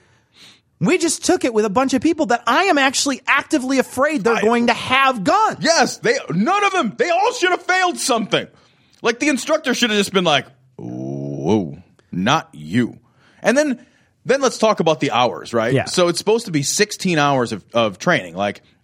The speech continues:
Speaker 2: eight hours of classroom and then eight hours of qualifying on the range.
Speaker 1: That's what the government asked them to do,
Speaker 2: Right.
Speaker 1: right?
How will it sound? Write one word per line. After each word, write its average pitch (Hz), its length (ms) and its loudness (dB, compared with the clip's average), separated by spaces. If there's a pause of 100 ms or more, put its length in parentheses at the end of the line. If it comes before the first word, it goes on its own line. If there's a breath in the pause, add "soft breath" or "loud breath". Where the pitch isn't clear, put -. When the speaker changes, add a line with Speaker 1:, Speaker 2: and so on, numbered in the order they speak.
(140)
Speaker 2:
eight 180 160 2
hours 160 280 2
of 123 120 -4
classroom 143 640 0
and 113 80 0
then 113 140 0
eight 131 200 -2
hours 123 300 0
of - 80 -12
qualifying 117 580 0
on 92 100 -6
the 85 80 -10
range. - 340 -14
Speaker 1:
That's 220 260 2
what 254 180 2
the - 80 2
government 190 640 0
asked 151 360 0
them 131 160 0
to 143 140 -2
do, 107 220 -4
Speaker 2:
Right. 87 200 -8
Speaker 1:
right? 147 240 0